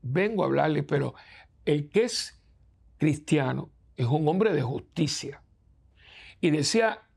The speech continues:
el San Pablo sexto, que ahora en agosto celebraremos su, su tránsito a la eternidad, murió el día de la transfiguración, un cuatro de agosto, digo, "Si queréis la paz,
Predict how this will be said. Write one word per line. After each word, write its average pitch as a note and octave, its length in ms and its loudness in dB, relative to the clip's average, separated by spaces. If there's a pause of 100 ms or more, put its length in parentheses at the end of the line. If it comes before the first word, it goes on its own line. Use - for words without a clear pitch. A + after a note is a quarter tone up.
(120)
el D3 200 2
San D3 500 -2
Pablo F#3+ 480 0
sexto, C#3+ 400 -2
que B2+ 80 -4 (500)
ahora C#3 220 0
en C#3 100 -2
agosto C#3+ 500 -2
celebraremos C#3 800 -4
su, B2+ 340 -10 (480)
su - 640 -8 (120)
tránsito D#3 520 -2
a - 40 -4
la A#2+ 100 -6
eternidad, C#3 640 -4
murió C3 280 -4
el C#3 100 -2
día D3 160 0
de C#3 80 0
la B2+ 160 -6
transfiguración, B2+ 880 -6 (640)
un A#2+ 140 -6
cuatro C#3 400 -2
de D3+ 80 2
agosto, E3+ 520 -2 (260)
digo, - 280 -2 (1600)
"Si D#3 360 -2
queréis F#3+ 640 0
la D3 320 2
paz, - 680 -4